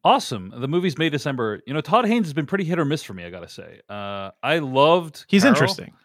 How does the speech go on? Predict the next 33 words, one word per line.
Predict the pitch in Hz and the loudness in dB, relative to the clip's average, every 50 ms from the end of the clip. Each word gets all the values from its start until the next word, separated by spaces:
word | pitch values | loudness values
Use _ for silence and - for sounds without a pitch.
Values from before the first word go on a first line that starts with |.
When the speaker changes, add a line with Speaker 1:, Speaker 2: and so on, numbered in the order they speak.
| - | 0
Speaker 2:
Yeah. | 147 143 120 | 4 4 4
Speaker 1:
Carol, | 139 139 151 165 180 180 | 6 6 4 4 4 2
the | 156 | -2
twenty | 147 - 156 156 139 | -4 -4 -4 -4 -4
fifteen | 160 143 - 156 151 | -4 -4 -4 -4 -4
movie, | 151 151 160 170 | -2 -4 -4 -2
that | 143 147 147 139 | 0 0 2 2
was | 135 117 | 2 0
amazing. | 117 107 104 107 120 127 127 156 156 160 160 151 - - 117 110 | 2 0 2 2 2 0 0 -2 -2 -2 -4 -6 -6 -8 -12 -4
Didn't | 101 147 156 160 165 160 156 - _ _ _ _ | 4 4 4 6 6 2 0 -2 _ _ _ _
ha-, | 131 120 127 160 - | -10 -2 0 0 0
wasn't | 139 127 147 160 160 160 165 147 | 0 0 2 2 2 4 2 0
a | |
huge | - - 165 160 147 - | 0 0 -4 -4 -4 0
fan | - 147 143 | 2 4 4
of | 147 123 | 4 4
Dark | - 123 127 131 - 131 | 4 2 2 2 2 2
Waters, | 127 131 139 143 147 151 143 139 - | 2 4 4 4 2 0 -2 -4 -4
you | 147 | -2
know, | 143 139 | 0 2
like, | 131 117 107 - _ - - | 4 2 2 2 _ -6 2
Speaker 2:
That | 214 269 320 | 2 6 6
was, | 403 349 - - - | 6 6 4 2 2
that | 220 | 4
was | 131 127 123 | 6 6 6
Speaker 1:
uh, | 120 120 196 | 6 6 6
Speaker 2:
good. | 202 214 226 208 196 170 139 | 6 8 8 8 8 8 6
And | 143 156 165 156 151 | 4 4 4 6 6
Wonderstruck | 185 220 233 - - - - 226 196 - | 6 6 6 4 2 4 4 4 4 4
is | 165 139 | 4 2
a | 143 139 | 2 4
really | 147 170 175 156 | 4 4 4 4
cute, | - - - - 151 156 - | 2 -2 0 2 2 2 2